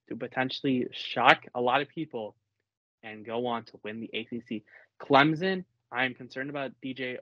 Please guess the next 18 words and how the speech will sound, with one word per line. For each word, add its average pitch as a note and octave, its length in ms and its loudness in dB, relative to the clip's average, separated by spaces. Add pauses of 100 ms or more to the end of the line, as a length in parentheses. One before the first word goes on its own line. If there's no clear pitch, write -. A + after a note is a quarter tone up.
(160)
Uiagalelei. B2+ 1000 -6 (2250)
He - 160 4
was C3 140 6
not C3 180 2
that A#2 140 -4
good A2 120 -10
this G#2 140 -18
past G2+ 240 -16
season. - 320 -20
I B2 160 2
think B2+ 180 -4
Clemson C3 360 -2
is B2 80 -12
still C3+ 140 -2
gonna B2+ 100 -2
be A#2 120 -2
very A2+ 220 0
good. D#3 260 4